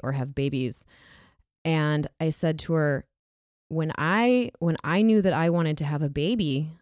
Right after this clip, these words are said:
I was looking for a responsible mate. And I met your father and I thought, 'Oh, he seems responsible.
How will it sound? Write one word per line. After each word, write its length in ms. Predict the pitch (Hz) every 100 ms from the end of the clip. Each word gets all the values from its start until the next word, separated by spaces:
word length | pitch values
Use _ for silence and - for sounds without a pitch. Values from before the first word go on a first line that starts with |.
| _ -
I 160 | 156
was 180 | 170 160
looking 240 | 160 160
for 240 | 151 - 151
a 60 |
responsible 880 | 135 147 - - 135 151 156 175 156
mate. 600 | 147 151 226 165 - - - _ _ _ _ _ _ -
And 200 | 151 147
I 60 |
met 180 | 151 147
your 140 | 139
father 720 | 143 190 226 302 170 131 175 220 _ _ _ -
and 180 | 160
I 100 | 147
thought, 520 | 147 - 156 143 135 - _ _ _ _ _
'Oh, 540 | - 262 330 196 131 156
he 300 | - - 294
seems 420 | 392 - 294 220
responsible. 1000 | 170 160 - 147 143 - 151 156 170 233